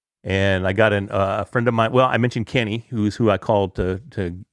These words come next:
go to rehab. His son was an open mic comedian here in the Dallas-Fort Worth Metroplex.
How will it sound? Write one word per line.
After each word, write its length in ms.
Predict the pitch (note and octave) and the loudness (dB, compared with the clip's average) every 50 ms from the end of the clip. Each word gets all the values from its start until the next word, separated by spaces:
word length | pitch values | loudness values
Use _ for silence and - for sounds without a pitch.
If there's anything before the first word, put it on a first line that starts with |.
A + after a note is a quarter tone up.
| _ | _
go 100 | - G#2+ | -2 0
to 60 | G2 F2+ | 0 2
rehab. 380 | F2+ G2 G#2+ F#2+ G2 F#2+ F2+ | 2 2 2 2 2 0 0
His 160 | - - G#2+ | -2 -4 -6
son 340 | - - - D3 C3 A#2+ A2 | -4 -2 0 2 2 2 2
was 140 | G#2 G#2 G2+ | 2 2 2
an 80 | G#2+ G2+ | 2 2
open 200 | G2 F#2+ A2+ G#2+ | 0 0 0 0
mic 200 | G2 F#2 G2+ - | 0 -2 -2 -4
comedian 400 | - A2+ G2+ F#2+ F#2+ G2 G2 F#2+ | -4 -2 -2 0 0 0 0 -2
here 140 | G2 G2+ | -2 -2
in 60 | G2+ G2 | -2 -2
the 60 | F#2 | -2
Dallas-Fort 420 | F#2 F#2 F#2+ F#2+ - - G2+ F#2 | -2 -2 -4 -4 -6 -6 -6 -2
Worth 200 | G2 G#2+ - - | 0 0 0 0
Metroplex. 520 | - F#2 F2+ - F#2 - G2+ F#2 F2+ - | -2 -4 -4 -6 -4 -4 -4 -4 -4 -8